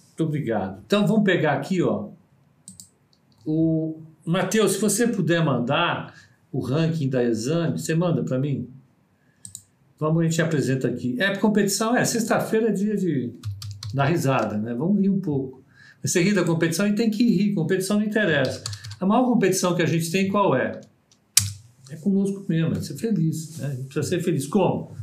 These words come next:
Tendo um retorno bom da carteira. Sabe quando a carteira tá boa? Você tá feliz com a carteira, pronto, já bastou. Agora, se der pra gente ficar fazendo um pouco de diversão, a gente faz. Ué, não vai fazer? Vai, ué. Eu racho o bico.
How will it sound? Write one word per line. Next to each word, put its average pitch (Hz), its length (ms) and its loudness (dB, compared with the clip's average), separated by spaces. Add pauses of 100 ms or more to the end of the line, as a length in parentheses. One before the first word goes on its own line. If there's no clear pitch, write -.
(400)
Tendo 220 220 4
um 240 40 6
retorno 233 380 2
bom 185 180 2
da 190 120 0
carteira. 190 500 -4
Sabe 208 240 0
quando 226 160 0
a - 40 -6
carteira 135 380 0
tá - 140 0
boa? 165 500 0 (840)
Você - 180 0
tá 165 140 2
feliz 139 300 0
com 143 60 0
a - 80 -2
carteira, 165 360 0
pronto, 147 240 -2
já 156 100 0
bastou. 165 540 -2 (220)
Agora, 175 340 2
se - 160 -4
der 208 140 2
pra 214 100 2
gente 185 460 0
ficar 165 280 0
fazendo 127 340 -2
um 120 40 -8
pouco 123 200 -6
de 139 120 -6
diversão, 175 400 -2
a - 20 -2
gente 208 120 -4
faz. 196 520 -4
Ué, 135 220 -6 (840)
não 131 80 0
vai 123 140 2
fazer? 120 360 0
Vai, 208 300 0
ué. - 140 -2 (1300)
Eu 160 80 -2
racho 185 300 0
o - 20 2
bico. 147 440 -2